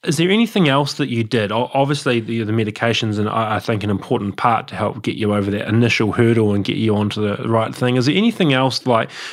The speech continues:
during that, that time that, that particularly helped you? Obviously, I know you probably had support from, you know, your, your, your, you call her your second mum,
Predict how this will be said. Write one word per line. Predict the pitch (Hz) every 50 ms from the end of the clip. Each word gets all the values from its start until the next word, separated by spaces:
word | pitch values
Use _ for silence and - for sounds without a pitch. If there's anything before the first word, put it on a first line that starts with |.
| - - - 117
during | 110 131 135 131 131 127 123 123 120 117
that, | 110 113 110 - - -
that | 117 110 113 - - -
time | - - 127 131 127 123 123 120 117 110 101
that, | 107 107 104 107 - -
that | 110 107 - -
particularly | - - - - 147 151 - - 107 101 101
helped | - - 139 143 151 147 - -
you? | 139 143 135 135 135 135 131 - - - - -
Obviously, | - 135 131 131 - - 123 117 113 110
I | 104 110
know | 110 107
you | 104 104 104 95
probably | - 104 104 107 98
had | 104 101 -
support | - 98 - - 113 104 - -
from, | - 107 104 98 98 95 92 - - -
you | 98
know, | 95 95 101 107 - - -
your, | 101 95 92 95 92 92 92 -
your, | - 107 98 92 87 - - _
your, | 143 135 147 139 - - - _
you | 120 107
call | - - 104 101
her |
your | 101 95
second | - 117 107 - 110 107
mum, | 113 123 123 123 131 131